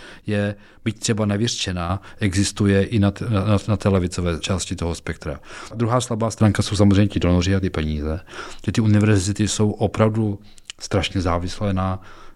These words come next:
často na, na jednotlivcích, který mají mega peníze, jo. Jestliže, jako,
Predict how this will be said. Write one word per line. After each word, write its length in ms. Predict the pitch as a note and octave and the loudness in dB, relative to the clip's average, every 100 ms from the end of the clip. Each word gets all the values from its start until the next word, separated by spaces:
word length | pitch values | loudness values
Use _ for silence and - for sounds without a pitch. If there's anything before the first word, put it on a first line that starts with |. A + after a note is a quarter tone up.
| - - | -18 -4
často 300 | - - A2 | -2 0 2
na, 280 | G2+ G2+ G2 | 4 2 2
na 100 | G#2+ | 2
jednotlivcích, 840 | G#2 G#2 G#2+ B2 C3 A#2+ - G#2 | 2 4 4 4 4 2 0 -6
který 220 | - G#2 G2+ | -2 0 2
mají 240 | G2+ G2+ G2 | 2 0 -2
mega 420 | F#2 G2 F#2+ G2 | -4 0 2 2
peníze, 460 | - E2 D#2+ D2 C#2 | 0 -2 -2 -4 -6
jo. 120 | C#2 - - - - - | -10 -14 -20 -20 -20 -12
Jestliže, 380 | G2+ G2 G#2+ G#2 - - - | -6 -2 -2 -4 -14 -14 -8
jako, 200 | G2 | -4